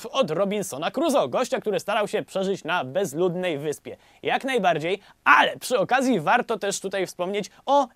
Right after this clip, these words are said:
innej książce, Dwa końce świata z tysiąc dziewięćset trzydziestego siódmego roku autorstwa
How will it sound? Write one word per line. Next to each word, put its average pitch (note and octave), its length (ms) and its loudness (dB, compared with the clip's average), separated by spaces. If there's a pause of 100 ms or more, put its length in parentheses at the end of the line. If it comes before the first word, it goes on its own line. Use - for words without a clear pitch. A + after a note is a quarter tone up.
(100)
innej F#3 560 0
książce, E3 600 -6
Dwa E3+ 460 0
końce A3+ 360 -2
świata E3+ 420 -2 (180)
z - 60 -20
tysiąc F#3+ 280 -4
dziewięćset A#3 360 0
trzydziestego G3+ 480 -4
siódmego F3+ 400 -2
roku A#3 260 -2
autorstwa A#3+ 520 0